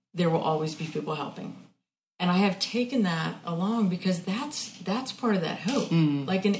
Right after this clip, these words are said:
Speaker 1: any situation, I mean, you hear these crises and horrible stories, but you also see these moments where
Speaker 2: Mm.
Speaker 1: people are just giving of themselves.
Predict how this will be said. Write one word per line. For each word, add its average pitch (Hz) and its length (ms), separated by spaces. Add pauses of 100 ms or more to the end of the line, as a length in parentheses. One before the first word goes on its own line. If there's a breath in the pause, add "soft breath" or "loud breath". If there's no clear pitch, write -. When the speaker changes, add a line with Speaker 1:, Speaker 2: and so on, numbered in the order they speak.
Speaker 1:
any 247 260
situation, 226 800
I 170 40
mean, 175 160
you 185 120
hear 269 340
these 233 180
crises 165 400
and - 140
horrible 208 500
stories, 175 560 (540 loud breath)
but - 160
you - 100
also - 380
see 180 300
these 156 440
moments 180 920
where 170 240
Speaker 2:
Mm. 151 100
Speaker 1:
people 147 300
are 170 160
just - 420
giving 196 380
of 175 100
themselves. 160 760